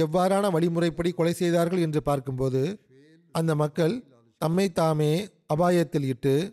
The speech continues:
சித்திரவதை செய்து கொலை செய்யும் செயலை நீண்டதாக அவர்கள் ஆக்கியதை பார்க்கும்போது, கொஞ்ச நேரம் அவர்கள் அங்கு இருந்தார்கள், துன்புறுத்தி அவர்களை கொலை செய்தார்கள். இதிலிருந்து தெளிவாக தெரிவது என்னவென்றால்,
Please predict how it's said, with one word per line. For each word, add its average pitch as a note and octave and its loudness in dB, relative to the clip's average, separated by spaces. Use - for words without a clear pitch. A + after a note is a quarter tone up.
சித்திரவதை G3+ 0
செய்து E3 0
கொலை F#3+ 2
செய்யும் F3 -2
செயலை E3+ 2
நீண்டதாக F#3+ 2
அவர்கள் F3 2
ஆக்கியதை E3 2
பார்க்கும்போது, C#3 0
கொஞ்ச F#3 2
நேரம் G#3 2
அவர்கள் F3 0
அங்கு E3+ 0
இருந்தார்கள், D#3+ 2
துன்புறுத்தி A3 0
அவர்களை F3 0
கொலை D#3 0
செய்தார்கள். D#3 0
இதிலிருந்து G#3+ 2
தெளிவாக F#3+ 0
தெரிவது E3+ 0
என்னவென்றால், C3+ -2